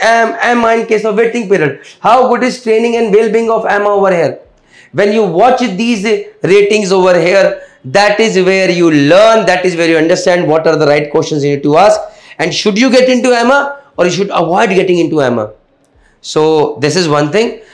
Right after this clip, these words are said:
Apart from that, it is a request. If you know someone who has passed out from amma for a particular course, tell them, Bhai, whatever your review is, Just go and share on this college portal.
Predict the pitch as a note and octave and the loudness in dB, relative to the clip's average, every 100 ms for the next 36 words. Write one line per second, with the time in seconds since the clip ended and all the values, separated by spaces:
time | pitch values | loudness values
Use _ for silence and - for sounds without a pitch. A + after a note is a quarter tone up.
0 | - D3 - F#3 A3 A3 A#3 G#3+ A3 A3 | -8 -4 0 2 2 0 0 2 0 0
1 | E3+ F3+ G#3 F3+ E3 A3+ G#3+ - - _ | -2 0 0 0 0 0 0 -4 -12 _
2 | _ - G3 A3 B3 A3+ A#3 C#4 C#4 A#3+ | _ -4 -2 0 2 2 4 4 2 2
3 | A3 G#3+ G#3 G#3+ - G#3 A3+ G#3 G#3+ G3 | 2 2 2 0 0 2 2 2 0 0
4 | G3 F3 E3+ E3 F3 F3 F3 E3+ E3 E3+ | 0 0 0 0 0 0 0 0 0 -2
5 | D3 C#3+ - - _ - A3 A#3 B3 G#3+ | 0 -2 -4 -14 _ -2 0 2 2 2
6 | A#3 C4+ - - _ - F#3 A3 A3 A3+ | 2 0 -6 -18 _ -2 0 2 2 2
7 | A#3 C#4 B3+ A3 A3 G3 F#3+ D3 - _ | 4 4 4 2 2 2 2 0 -6 _
8 | _ C3 A3 - F#3 C#3 F#3 G3+ F#3 F#3+ | _ -2 0 0 -4 0 2 2 2 -2
9 | - F#3 F3+ E3+ D#3+ E3 D#3+ - C#3+ C#3+ | -2 0 2 0 0 -4 -4 -2 0 0
10 | - C3 A#2+ | -2 -4 -2